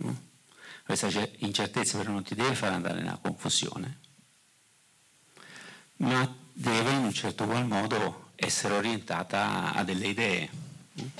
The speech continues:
Quali sono le idee? Eh, le idee sono che le cose stanno cambiando e che noi come psicologi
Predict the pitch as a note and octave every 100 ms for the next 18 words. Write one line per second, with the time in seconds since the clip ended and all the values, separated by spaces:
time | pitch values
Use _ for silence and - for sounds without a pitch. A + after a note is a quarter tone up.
0 | - - - - - - - - - -
1 | - - - - - - - C3+ C3 A#2+
2 | G#2 F#2+ F#2 F2 D#2+ F2+ - - - -
3 | - - - - - G2+ C3+ D#3 F#3 F#3
4 | - A2 C#3 G2+ F#2+ F2+ F2 - - -
5 | - - - G#2+ B2 G2 - - F#2 B2+
6 | C#3 A2 A2+ C#3 C#3+ F#2 - - - -
7 | - - - - - - - - - -
8 | - - - - - G#2+ G#2+ - G#2+ A2+
9 | C#3 C3+ G#2+ G2 F#2+ F#2 G2 A2 G#2+ F#2+
10 | F#2+ F#2+ - C#3 - G#2 A2 A#2 A2 G2
11 | G2 E2+